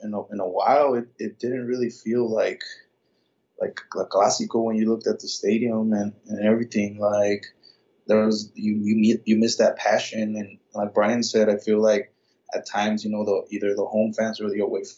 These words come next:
fans help lift up the team a little bit. And yeah, I think, I think we were lacking that. I think we're lacking some color there in the stands and everything. And I think overall it probably affected the game a little bit. That's why maybe it seemed, you know, a little bit more boring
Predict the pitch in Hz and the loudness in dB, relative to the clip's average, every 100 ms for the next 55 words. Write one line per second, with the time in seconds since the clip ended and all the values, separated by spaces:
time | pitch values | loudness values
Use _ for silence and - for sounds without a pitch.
0 | _ - 104 101 - - - 110 123 - | _ -6 -4 -4 -8 -6 4 4 4 2
1 | 110 110 110 104 - - - 113 113 101 | -2 -2 -4 -6 -10 -18 -10 -8 -6 -6
2 | 101 104 101 101 - - - _ _ - | -6 -4 -2 -2 -4 -18 -20 _ _ -4
3 | 107 98 98 - - - 117 147 156 151 | -2 -2 -4 -10 -8 2 4 4 0 -6
4 | - 113 113 131 135 131 104 117 175 143 | -2 -2 -2 -2 0 0 0 -4 -8 -6
5 | 131 123 123 127 127 110 - 113 120 113 | -4 -4 -6 -8 -10 -14 -18 -16 -10 -4
6 | 113 120 110 107 - 107 123 127 123 123 | -2 -2 -4 -6 2 4 4 4 4 2
7 | 123 123 _ _ _ _ - - 107 113 | 0 -8 _ _ _ _ -20 -12 -10 -8
8 | 127 117 107 113 123 123 131 131 135 _ | -8 -6 -6 -4 -4 -4 -4 -6 -8 _
9 | _ - - 117 110 123 208 208 185 160 | _ -20 -10 -2 2 2 2 2 4 6
10 | 143 147 147 - 139 135 135 117 - 117 | 6 6 2 0 0 0 -2 -6 -8 -10
11 | - 107 101 _ - 101 107 117 101 104 | -4 -4 -4 _ -14 -8 -6 -6 -4 -4
12 | 110 107 101 107 - 120 110 107 - _ | -4 -4 -2 -2 -2 2 4 2 -2 _
13 | 110 107 110 107 107 - 104 101 107 113 | -8 -6 -2 -2 -2 -4 -4 -4 -4 -2
14 | 104 101 101 101 98 101 104 104 - - | 2 4 4 2 0 -4 -4 -6 -4 0
15 | 110 113 110 | 2 2 0